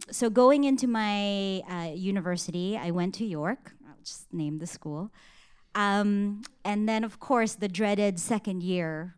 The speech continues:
'cause they stream. They stream people, uh, to go into your different, you know, in acting,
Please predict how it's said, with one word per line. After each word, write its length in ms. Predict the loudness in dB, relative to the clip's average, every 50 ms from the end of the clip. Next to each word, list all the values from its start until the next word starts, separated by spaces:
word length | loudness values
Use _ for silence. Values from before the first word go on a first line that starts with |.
| _ -8
'cause 160 | -6 -6 -4
they 140 | -4 -4 -4
stream. 720 | -4 -4 -6 -4 -2 -2 0 -2 -2 -4 -4 -6 -8 -10 -14 -20 -20 _ -20 -20 _ _ _ -18 -14 -8 -4
They 120 | -4 -2
stream 480 | -2 -4 -4 -2 -2 2 4 4 4 2
people, 460 | 2 0 -2 -2 -4 -6 -6 -6 -8 -10 -14 -20 -20 -20 -20 -20 _ _ -6
uh, 200 | -2 -2 -2 -2 -4
to 80 | -4 -2
go 200 | 0 2 2 2
into 240 | 2 0 -2 -2 -4
your 180 | -4 -4 -6
different, 560 | -6 -8 -6 -6 -6 -4 -4 -4 -4 -4 -4 -6 -8
you 140 | -6 -4 -4
know, 240 | -2 -2 -4 -4 -6
in 220 | -6 -4 -4 -4 0
acting, 760 | 0 0 0 -2 -2 -2 -2 0 0 2 2 0 0 -2